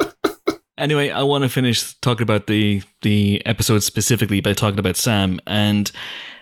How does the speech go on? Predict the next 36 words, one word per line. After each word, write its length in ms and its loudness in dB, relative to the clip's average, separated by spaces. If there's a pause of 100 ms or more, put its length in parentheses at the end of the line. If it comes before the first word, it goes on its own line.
(140)
and 380 0
his 260 0
speech 400 -2
at 80 -8
the 140 0
end 420 -2 (100)
and, 640 2 (400)
uh, 460 0
the 120 0
way 120 4
he 120 -2
steps 380 0
up 200 -2
and 80 -6
the 40 0
way 160 2
he 300 0
takes 300 -2
control 340 0
of 80 -2
the 60 -8
situation 640 -2
in 140 -4
a 40 0
way 180 2
that 140 0
is 140 -2
very 240 0
Steve 260 0
Rogers, 640 0 (720)
but 120 0
is 140 0
also 220 0
very 240 0
Sam 260 0
Wilson. 400 -2